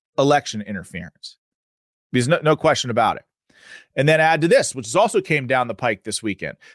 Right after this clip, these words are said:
Biden officials met with special counsel Jack Smith's aide weeks before the Trump indictment. This is from Just the News, but it was also in the New York Post. Um, a top aide to special counsel Jack Smith met with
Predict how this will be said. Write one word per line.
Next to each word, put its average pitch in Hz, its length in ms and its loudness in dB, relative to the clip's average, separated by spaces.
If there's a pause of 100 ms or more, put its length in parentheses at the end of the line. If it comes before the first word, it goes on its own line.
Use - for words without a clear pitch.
(120)
Biden 220 380 2
officials 135 540 -2
met 156 280 0 (260)
with 135 180 0
special - 400 -2
counsel 185 460 0
Jack 160 340 -2
Smith's - 500 -4 (120)
aide 143 440 0 (280)
weeks 127 400 -2
before 151 420 0
the 135 100 -2
Trump 135 280 -2
indictment. 139 480 -4 (880)
This 127 160 -2
is 117 80 -8
from 123 220 -6
Just 135 240 0
the 120 60 -6
News, 175 340 4
but 123 100 -2
it - 80 -10
was 113 120 -8
also 135 260 2
in 117 80 -2
the 113 60 -8
New 107 100 -8
York 104 200 -8
Post. 190 360 0 (440)
Um, 143 240 2
a 139 80 -2
top 294 440 -4
aide 160 300 2
to 131 60 -8
special 165 360 -4
counsel 156 400 -4
Jack 143 320 -2
Smith 151 400 -4
met 139 340 -2
with 151 320 -2